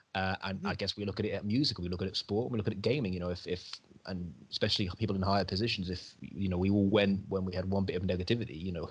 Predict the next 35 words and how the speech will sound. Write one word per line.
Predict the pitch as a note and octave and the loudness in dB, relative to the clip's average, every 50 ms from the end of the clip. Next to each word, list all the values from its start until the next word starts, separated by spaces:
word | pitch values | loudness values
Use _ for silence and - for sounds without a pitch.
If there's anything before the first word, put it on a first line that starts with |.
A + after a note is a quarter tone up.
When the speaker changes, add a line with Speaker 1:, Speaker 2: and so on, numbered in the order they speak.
| - - | -6 -4
Speaker 1:
<laughs> | A#2+ G#2 F#2+ | -4 -2 4
there | G#2 A2 | 6 8
wouldn't | A2 A2+ A2+ A2+ | 8 8 8 6
be | G2+ G2+ G#2 | 6 4 4
anything | G2+ G2 F#2 F#2+ F2+ F#2+ | 4 4 2 2 2 2
ever | A#2+ G#2 F#2+ D#2+ D#2+ - _ _ _ _ _ _ - | 2 2 0 -4 -6 -8 _ _ _ _ _ _ 0
because | - G#3 E3+ - | 4 4 4 6
Speaker 2:
<laughs> | |
Speaker 1:
people | - G3 - | 4 4 4
Speaker 2:
Exactly. | B2 B2 - F3+ F#3+ - - - | 4 2 2 2 2 4 0 -2
Speaker 1:
affected | G2 G#2 G#2+ - | -2 0 0 0
so | - F#2 D#2 | 0 0 -4
much. | C#2 G#1+ - - - - - - - - | -10 -12 -16 -18 -20 -18 -18 -18 -18 -8
So, | - - - A2 G#2 G#2 G#2 G2+ - - _ _ - _ _ _ _ _ _ | -2 2 4 4 4 4 2 0 -4 -12 _ _ -20 _ _ _ _ _ _
you | - C3 A#2 | -4 0 2
know, | G#2+ G#2 G2 G2 - - - _ - - | 2 4 2 2 0 -4 -10 _ -14 -6
we | G#2 G#2 G#2 | -2 -2 -2
get | G#2 G#2 B2+ C3+ E3 D#3+ - C#3 B2 | 0 4 6 6 6 6 2 2 4
that, | C3+ C3 B2+ B2 A#2 G#2 - - - | 6 6 8 6 6 4 0 -6 -8
uh, | A2+ G#2 G2 F#2+ F#2+ F#2+ E2+ - _ _ - G2+ | -6 -4 -4 -4 -4 -6 -6 -8 _ _ -12 -12
w-, | G2 F2+ G#2+ | -10 -8 -8
we | G#2 G2 | -4 -2
get | B2+ C3 A2 C3 | -2 -2 2 2
that | B2+ A2+ | 4 4
attitude | G#2+ G#2+ G#2 - - A2 G#2 | 4 2 0 -4 -6 -6 -4
a | F#2+ | -2
lot | G2 G2 F#2 | -4 -4 -4
with | G2 F#2 | -4 -4
a | |
lot | F#2+ G2 F#2+ | -2 -2 -2
of | F2 | -2
different | F#2+ F2+ F#2 F#2 - | -4 -8 -12 -10 0
things. | - B2 A2+ - - - - - - - - - - _ _ _ - | 0 0 0 0 -6 -8 -10 -10 -10 -16 -16 -16 -16 _ _ _ -4
Speaker 2:
Mm-hmm. | F#2 F2+ F2+ F2+ | -2 0 0 0
Speaker 1:
And, | F2 - F2 | 0 0 -2